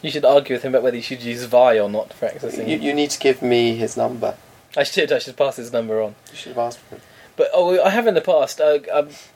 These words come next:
Speaker 1: yes, it's, you can do all sorts of fun things and
Speaker 2: Hmm.
Speaker 1: you know, these, these people. You can have lots of fun. But I think you, I, I think it's important to remember that it, they are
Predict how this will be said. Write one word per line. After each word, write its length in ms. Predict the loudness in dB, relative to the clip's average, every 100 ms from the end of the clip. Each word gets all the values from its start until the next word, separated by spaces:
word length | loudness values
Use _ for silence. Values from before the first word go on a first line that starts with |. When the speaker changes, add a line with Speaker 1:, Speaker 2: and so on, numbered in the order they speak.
| -20 _ -6
Speaker 1:
yes, 260 | -2 0 -2
it's, 160 | -10
you 120 | -10 -6
can 120 | -2
do 60 | 0
all 80 |
sorts 180 | -2 -4
of 80 | 0
fun 200 | 2 2
things 380 | 0 -4 -4 -6
and 120 | 0
Speaker 2:
Hmm. 240 | 2 2 0
Speaker 1:
you 60 |
know, 40 | -2
these, 260 | -4 -6
these 160 | -6 -8
people. 260 | -6 -6 -4
You 60 |
can 100 | 2
have 100 | 2
lots 200 | 2 0
of 80 | -4
fun. 300 | 0 0 -2
But 140 | -2 2
I 120 | 2
think 200 | 0 -8 -6
you, 60 | 0
I, 200 | 2 2
I 40 |
think 140 | 2 -2
it's 80 | -2
important 300 | 0 0 0
to 40 |
remember 220 | 0 0
that 160 | 0 0
it, 180 | -2 0
they 160 | 2
are 340 | 4 4 2